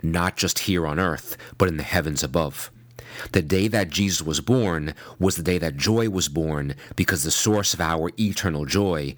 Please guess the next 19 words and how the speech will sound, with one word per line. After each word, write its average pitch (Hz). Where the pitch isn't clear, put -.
was 87
now 76
here. 82
This 110
was 117
a 104
joy 80
that 90
was 82
so 107
pure 90
and 82
so 95
magnificent 78
that 90
it 87
was 82
a 80
pristine, 92